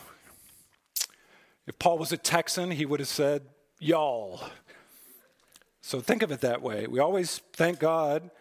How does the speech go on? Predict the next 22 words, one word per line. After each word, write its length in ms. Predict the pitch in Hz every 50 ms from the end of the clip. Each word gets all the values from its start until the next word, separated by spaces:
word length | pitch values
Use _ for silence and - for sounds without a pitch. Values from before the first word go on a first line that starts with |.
| - _ _ -
ought 220 | - 170 220 220 -
to 100 | 165 135
thank 320 | - 170 156 156 151 -
God 380 | - 139 143 143 147 156 151 147
for 260 | - 170 156 147 139
y'all, 480 | 123 123 139 147 151 156 143 147 151
brothers 460 | 135 131 147 156 156 151 160 151 135 127
beloved 720 | 120 139 139 135 139 143 151 156 165 160 156 - - 123
by 240 | 143 143 147 151 143
God. 260 | - 135 139 151 151
Why, 220 | 160 185 202 208
Paul? 260 | 208 - 160 156 160 156
Why 160 | 156 160 180
are 60 | 190
you 80 | 190 170
giving 240 | 175 165 170 160
thanks 260 | - 170 156 151 - -
to 60 | 151
God 200 | 156 147 143 -
for 60 | 147
the 100 | 131 131
church? 460 | - - 160 135 110 - - - -